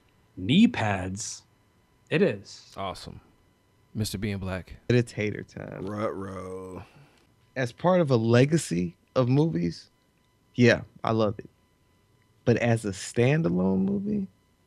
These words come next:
Speaker 3: not so much.
Speaker 1: Oh.
Speaker 3: Um, yeah, unfortunately, um, if I didn't know anything about The Evil Dead and I just came in and just watched this movie, I would just say it was just okay.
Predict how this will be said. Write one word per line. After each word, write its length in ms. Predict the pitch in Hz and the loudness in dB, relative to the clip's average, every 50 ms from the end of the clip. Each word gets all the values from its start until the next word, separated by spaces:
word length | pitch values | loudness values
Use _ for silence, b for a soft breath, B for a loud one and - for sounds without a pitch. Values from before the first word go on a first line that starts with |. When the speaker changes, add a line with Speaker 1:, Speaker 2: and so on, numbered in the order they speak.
| _ _ _ _ - - | _ _ _ _ -8 -4
Speaker 3:
not 160 | - - - | -4 -4 -4
so 160 | - - - | -4 -8 -8
much. 500 | - - - - - - _ - - - _ _ _ _ _ _ _ _ _ _ _ _ - | -8 -6 -8 -10 -12 -14 _ -20 -20 -20 _ _ _ _ _ _ _ _ _ _ _ _ -2
Speaker 1:
Oh. 80 | - 117 117 117 117 117 113 | 2 4 6 6 6 6 4
Speaker 3:
Um, 180 | 113 113 113 - _ _ _ _ _ _ - | 2 -2 -8 -14 _ _ _ _ _ _ 0
yeah, 200 | 147 202 202 - - _ _ _ _ _ _ _ _ - | 2 2 2 2 -2 _ _ _ _ _ _ _ _ 2
unfortunately, 800 | 127 135 135 - 147 156 156 - 156 147 147 143 147 147 139 b b b b b b b b b | 2 4 4 4 2 2 2 2 2 2 2 0 0 -2 -4 b b b b b b b b b
um, 680 | - 120 123 123 120 120 120 117 113 107 110 107 - - _ - | 2 6 8 8 10 10 10 8 8 6 4 0 -2 -4 _ 0
if 120 | 135 117 | 4 6
I 100 | 135 143 | 8 8
didn't 160 | 156 160 151 | 10 10 10
know 160 | 151 139 127 - - - | 10 8 8 6 4 4
anything 460 | 135 156 190 208 202 - - 185 175 | 6 8 10 8 8 8 6 2 2
about 320 | 170 165 156 160 156 156 - | 2 2 0 -2 -2 -2 -6
The 100 | 139 147 | -6 -6
Evil 240 | 160 147 143 143 | -4 -4 -4 -4
Dead 320 | 143 135 135 139 139 139 127 | -2 0 0 2 2 2 0
and 80 | 117 | 0
I 60 | 110 110 | -2 -2
just 240 | 104 110 - - - - - | -4 -6 -10 -12 -16 -14 -8
came 360 | - - 131 131 131 127 127 | -2 2 2 2 4 4 4
in 240 | 123 127 123 120 110 | 4 4 4 4 2
and 180 | - - - - - _ _ _ _ _ _ - | -2 -6 -8 -12 -14 _ _ _ _ _ _ -8
just 240 | - - 113 - - | -4 -4 -4 -2 2
watched 340 | - 123 127 117 - - - | 4 6 6 6 4 0 -2
this 220 | 135 127 120 - | -2 -2 0 2
movie, 400 | 120 123 131 131 143 143 143 143 - _ _ _ _ _ _ _ _ _ _ _ _ _ _ _ _ _ _ _ _ _ _ _ _ _ _ _ - | 2 2 2 2 0 -2 -2 -4 -6 _ _ _ _ _ _ _ _ _ _ _ _ _ _ _ _ _ _ _ _ _ _ _ _ _ _ _ 4
I 100 | 120 127 | 6 8
would 180 | 127 120 117 113 | 8 8 6 6
just 220 | 113 110 107 - | 4 0 0 0
say 200 | - 107 107 107 | 0 2 2 2
it 120 | 104 101 | 2 0
was 160 | 104 104 107 - | -2 -4 -4 -2
just 260 | - 104 101 - - | -2 -2 -2 0 0
okay. 440 | 107 107 104 - - - - - - | 0 0 0 2 2 2 2 0 -2